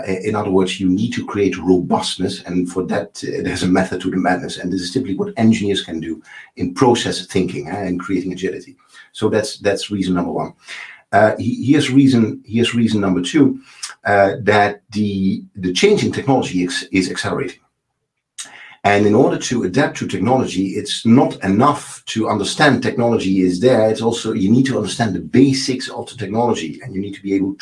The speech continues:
to, uh, quickly adopt and learn new technology and how to apply that in the business. Uh, otherwise, you're, you're not a,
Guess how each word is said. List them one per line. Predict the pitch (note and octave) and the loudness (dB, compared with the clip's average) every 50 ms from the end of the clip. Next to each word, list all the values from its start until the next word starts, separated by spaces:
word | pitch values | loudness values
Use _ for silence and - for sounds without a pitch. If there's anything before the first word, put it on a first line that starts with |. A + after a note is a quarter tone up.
| - | -6
to, | F#2+ F2+ F2+ F2+ - - - - _ _ _ - | -6 -6 -6 -6 -12 -20 -20 -20 _ _ _ -2
uh, | E2+ F2 F2+ | -2 -2 -2
quickly | - - A2+ - - A2+ A2 | -4 -6 -6 -4 -4 -2 0
adopt | G2+ F2+ - G2+ G#2 - - | 2 2 2 2 2 0 -4
and | - F2+ F2+ F2+ | 0 2 4 6
learn | F2+ G#2 A2+ A#2 A2+ A2+ G2+ F#2 F2 E2+ | 8 8 10 10 8 8 6 4 0 0
new | F2 F#2+ A2 G2 | 0 0 0 0
technology | - G2 F2+ F#2+ F#2+ F#2+ F#2 F2+ F#2+ | 0 -2 -2 -2 -2 -2 -2 -2 -4
and | F#2+ F#2 | -4 -4
how | F2+ G2+ G2 | -2 -4 -4
to | - - | -6 -8
apply | - - G2 F#2+ F#2+ | -8 -6 -4 -2 -2
that | F2 F2+ F2+ - - | -2 -4 -4 -4 -4
in | F#2+ F#2 | -2 -2
the | F#2 | 2
business. | - C3 C3+ - - - - - - _ _ - - - - - - - - - - | 2 2 2 2 -2 -6 -10 -12 -16 _ _ -20 -20 -20 -16 -14 -14 -14 -12 -4 0
Uh, | G2 G2 - | 0 2 4
otherwise, | C3+ B2+ A#2 A2+ A2 G#2+ - - - | 4 4 4 4 4 2 0 0 0
you're, | G#2+ G#2 G2+ G2+ - - | 2 2 2 2 -2 -2
you're | G2+ A2 G#2+ | 2 4 4
not | A2+ A2+ A2 - - | 4 4 2 2 2
a, | G2 F#2+ F#2+ F#2+ F2+ | 2 4 4 2 0